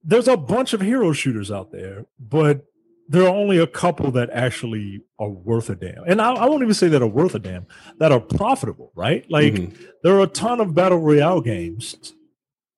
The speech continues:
Speaker 1: The, the, but Fortnite is, like, the, the bee's knees. And it wasn't even the first one.
Speaker 2: Mm-mm.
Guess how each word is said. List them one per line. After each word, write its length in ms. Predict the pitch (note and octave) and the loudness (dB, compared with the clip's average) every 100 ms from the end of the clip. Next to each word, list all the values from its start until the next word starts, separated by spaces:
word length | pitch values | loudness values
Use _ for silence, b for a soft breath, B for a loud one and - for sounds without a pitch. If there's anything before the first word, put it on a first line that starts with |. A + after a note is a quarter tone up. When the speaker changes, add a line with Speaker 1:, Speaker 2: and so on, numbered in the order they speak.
| _ | _
Speaker 1:
The, 360 | B2 B2 D#3 D#3 | -4 2 2 2
the, 360 | C#3 D3 B2 C#3 | -2 -4 -4 -10
but 220 | A#2 D#3+ | -2 -2
Fortnite 680 | C#3+ - A#3 F#3 D#3 C3+ - | 0 2 2 2 2 2 2
is, 520 | C#3+ C3+ C3 A#2 A#2+ | 2 2 -2 -6 -4
like, 340 | B2+ B2+ A#2+ - - _ _ | 0 0 0 -4 -20 _ _
the, 260 | C#3 C3 C3+ | -8 -4 -2
the 160 | A#2+ C3 | 0 0
bee's 380 | A#2 D#3 D3+ A#2+ | 0 0 2 2
knees. 380 | E3+ A#2+ F#2 | 0 0 -2
And 100 | C3 | 0
it 40 | F3 | 2
wasn't 260 | G#3+ A3 | 2 2
even 100 | G#3+ | 2
the 80 | F3 | 2
first 460 | - - A3 - - | 0 2 2 2 -6
one. 160 | - _ _ | -18 _ _
Speaker 2:
Mm-mm. 300 | A2+ D#2+ D#2+ | -6 -6 -12